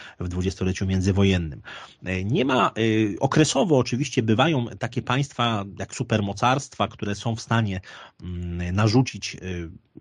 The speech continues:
swoją wolę i, e, być takimi dystrybutorami dóbr publicznych, ale faktem jest, że nigdy na trwałe w historii się to nie udało zrobić i patrząc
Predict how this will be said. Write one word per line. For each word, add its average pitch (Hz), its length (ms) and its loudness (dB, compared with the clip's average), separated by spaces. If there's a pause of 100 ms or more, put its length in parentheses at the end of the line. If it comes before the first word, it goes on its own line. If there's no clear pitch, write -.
(300)
swoją 101 440 4
wolę 120 340 6
i, 101 320 -4
e, 95 120 -4
być 107 200 -2
takimi 110 340 -2
dystrybutorami 107 760 2
dóbr 104 240 -2
publicznych, 104 560 -6
ale 170 200 4
faktem - 440 -2
jest, 143 220 0
że 127 200 0 (300)
nigdy 160 420 4
na 147 80 2
trwałe 139 360 2
w - 40 -4
historii 135 360 -2
się 135 120 -2
to 131 100 -2
nie 127 140 4
udało 127 340 2
zrobić - 400 -2
i 151 60 -6
patrząc 151 400 -2